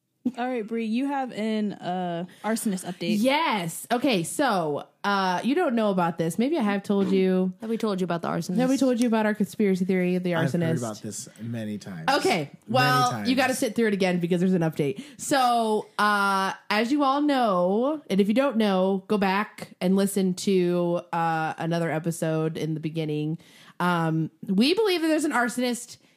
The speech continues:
Speaker 2: in the Tri-County area, okay? So, uh, last, the, the last update we had was there was a home and then, uh, a restaurant that caught on fire.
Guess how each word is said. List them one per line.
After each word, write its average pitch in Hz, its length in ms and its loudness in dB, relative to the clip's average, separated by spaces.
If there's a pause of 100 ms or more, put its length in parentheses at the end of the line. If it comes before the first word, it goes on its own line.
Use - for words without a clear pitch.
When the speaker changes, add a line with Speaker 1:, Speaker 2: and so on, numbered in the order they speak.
(200)
Speaker 2:
in 262 340 0
the 240 100 0
Tri-County 220 920 0
area, 151 720 0
okay? 180 580 0 (260)
So, 190 640 0 (260)
uh, 175 500 0 (320)
last, 214 600 0
the, 208 200 0
the 180 100 2
last 208 300 0
update 196 340 0
we 190 140 2
had 170 340 0
was 165 240 -2
there 165 240 0
was 156 500 -4 (180)
a 170 80 -2
home 170 520 0
and 160 200 -2
then, 165 300 -2 (680)
uh, 180 440 0
a 165 80 -2
restaurant 170 680 -2
that 151 320 -4 (140)
caught 156 240 -4
on 143 140 -4
fire. 82 340 -10